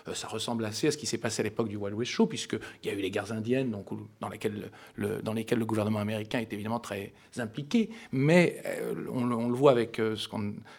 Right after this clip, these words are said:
le, le massacre de Wounded Knee, ce qui s'est passé, c'est que dans une première phase, ce sont les grands éleveurs, en réalité, qui ont, euh, envenimé les choses. Et à partir de là, le gouvernement a, s'est servi de ce levier-là pour,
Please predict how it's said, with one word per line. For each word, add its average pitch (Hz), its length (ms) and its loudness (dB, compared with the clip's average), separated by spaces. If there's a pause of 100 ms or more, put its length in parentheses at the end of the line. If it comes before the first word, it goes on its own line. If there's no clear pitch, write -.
le, 101 180 -2
le 107 120 2
massacre 117 460 4
de 120 60 4
Wounded 113 400 2
Knee, 202 160 10
ce 214 80 0
qui - 80 -6
s'est - 140 -4
passé, 123 260 2
c'est - 140 2
que 117 40 -4
dans 120 120 2
une 113 160 0
première 113 320 -2
phase, 170 340 6 (220)
ce - 160 -4
sont 156 240 2
les 131 80 6
grands 113 180 0
éleveurs, 127 540 6
en 110 80 2
réalité, 107 500 0
qui 110 220 -4
ont, 120 240 2
euh, 107 40 0 (200)
envenimé 127 360 2
les 123 120 4
choses. 180 460 6 (240)
Et 95 100 -2
à - 40 -8
partir 107 260 -4
de 113 60 0
là, 131 120 4
le 147 100 6
gouvernement 113 600 2
a, 110 80 -6 (160)
s'est - 120 -10
servi 110 320 -6
de - 40 -10
ce 120 100 -2
levier-là 110 580 4
pour, 113 240 -4